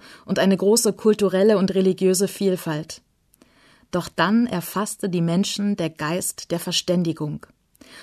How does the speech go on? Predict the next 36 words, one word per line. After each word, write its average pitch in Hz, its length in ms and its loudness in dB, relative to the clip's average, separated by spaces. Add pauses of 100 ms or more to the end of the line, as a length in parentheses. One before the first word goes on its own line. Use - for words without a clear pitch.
(140)
Plötzlich 240 460 2
hören 240 280 6
sie 220 120 4
einander 196 460 2
in 180 120 0
der 180 160 -2
eigenen 196 420 4
Muttersprache 160 800 0
reden. 156 460 -8 (160)
Sie 180 100 -4
verstehen 220 560 4
sich 226 320 0 (220)
und 190 180 2
werden 175 260 2
eine 175 220 -2
Gemeinschaft. 165 800 -4 (420)
Das 196 240 2
feiert 180 320 0
die 180 120 -6
Kirche 185 340 -4
an 196 140 0
Pfingsten. 170 640 -6 (420)
Und 175 200 -2
das 233 220 0
ist 180 180 -4
auch 170 100 -6
zugleich 185 500 -4
ihr 185 140 -2
Auftrag, 160 600 -8 (580)
dabei 185 220 4
zu 190 180 0
helfen, 196 380 2
dass 190 180 0
Menschen 190 320 2
sich 185 220 -6
verstehen, 165 680 -4